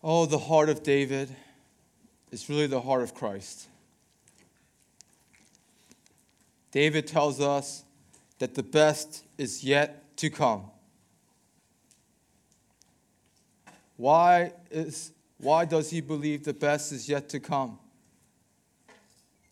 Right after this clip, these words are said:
He tells us. He tells us why. David gets God. He gets God. He doesn't get his family back.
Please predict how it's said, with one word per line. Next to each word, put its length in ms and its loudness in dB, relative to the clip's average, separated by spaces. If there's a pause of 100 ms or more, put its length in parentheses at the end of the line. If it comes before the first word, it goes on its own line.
(300)
He 140 -12
tells 380 -4
us. 400 -12 (2750)
He 140 -12
tells 340 -2
us 160 -6
why. 380 -4 (1000)
David 480 2 (720)
gets 240 -6
God. 400 -6 (1500)
He 140 -16
gets 260 -8
God. 400 -12 (420)
He 120 -6
doesn't 280 0
get 100 0
his 160 -2
family 360 -2
back. 500 0